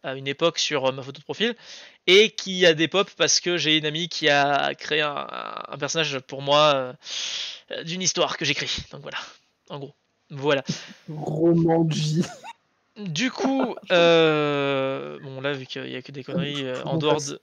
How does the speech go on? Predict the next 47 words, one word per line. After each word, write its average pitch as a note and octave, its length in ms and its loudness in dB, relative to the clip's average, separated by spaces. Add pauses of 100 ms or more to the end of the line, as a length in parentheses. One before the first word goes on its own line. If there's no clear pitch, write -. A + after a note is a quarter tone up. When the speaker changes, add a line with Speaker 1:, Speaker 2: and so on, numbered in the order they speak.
Speaker 1:
en D3+ 60 -6
dehors D#3 140 2
de, D3+ 80 -10
de D3 60 -10
Speaker 2:
comment C#3+ 160 -4
Speaker 1:
toi, D#3+ 160 -2
Speaker 2:
passe D3+ 80 -8
Speaker 1:
Kairo, D3+ 300 0
il - 20 0
y - 20 2
a D#3+ 40 -2
Speaker 2:
le - 0 -
Speaker 1:
que C#3+ 120 -16
des C3+ 80 -14
conneries. F#3+ 240 -4
Speaker 2:
teaser, F#3 140 -6 (120)
là ? G3+ 60 -12 (440)
Speaker 1:
Oui. D3+ 220 -2 (400)
Du D3 100 -8
coup, G#3+ 80 -8
maintenant G3 220 -2
que E3+ 60 -14
tu - 260 -4
as D#3+ 80 4
fait, E3+ 300 -2
euh, D3 120 2
tout - 120 -10
ça, F3 160 -4
je C#3+ 100 -10
te, C3+ 160 -14
je B2+ 80 -16
te - 100 -10
laisse D#3 160 0
faire C#3+ 140 -2
le C#3 80 -2
teaser, F3+ 560 0
mon D#3 160 -8
très D#3 220 -2
cher D#3 400 -2 (120)
Torgol. C#3+ 680 -6 (1040)
Speaker 2:
Ah, F3 220 2
le C3 120 -2
teaser D#3 380 -2
de C3+ 100 2
ton G3+ 280 0
prochain D#3+ 440 -4
cours, F3+ 380 -6